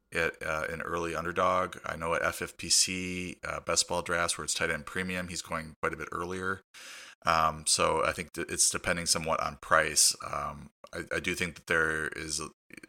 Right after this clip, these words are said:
a little bit of a danger of getting too high on him because it, even if he's playing, uh, ahead of Hayden Hurst, which seems likely, uh, but not necessarily guaranteed. Hurst is around for another year. Uh, they decided not to pick up his,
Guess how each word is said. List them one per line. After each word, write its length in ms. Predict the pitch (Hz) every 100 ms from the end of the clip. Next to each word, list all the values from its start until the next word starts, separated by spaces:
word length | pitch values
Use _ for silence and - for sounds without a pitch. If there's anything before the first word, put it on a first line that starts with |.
| -
a 40 | -
little 240 | 95 92
bit 120 | 92
of 80 | 82
a 60 | 82
danger 460 | 85 85 80 80
of 80 | 80
getting 200 | 85 82
too 220 | - 92
high 240 | 80 82 85
on 140 | 80
him 220 | 78 78
because 420 | 82 82 80 71 -
it, 160 | - - _ - _ _ _
even 320 | 107 110 104
if 180 | 101 90
he's 420 | 98 87 - - - -
playing, 540 | 98 92 90 90 87 -
uh, 200 | 82 76
ahead 200 | 82 90
of 300 | 87 82 78 -
Hayden 300 | 92 87 87
Hurst, 480 | 82 85 - - - _ _ _
which 160 | 117
seems 260 | - 160 107
likely, 520 | 92 87 95 92 90 - _ _ _ _
uh, 240 | 90 87 85
but 160 | 85
not 220 | 90 85
necessarily 480 | 90 - - 92 90
guaranteed. 560 | 90 87 90 - 87 87
Hurst 260 | 90 87
is 140 | 95 87
around 320 | 82 80 87
for 100 | 90
another 240 | 85 85
year. 500 | 85 85 82 82 82
Uh, 160 | - 78
they 120 | 80
decided 400 | 82 - 85 82
not 160 | 85 82
to 60 |
pick 200 | - -
up 140 | 90 -
his, 340 | 82 80 -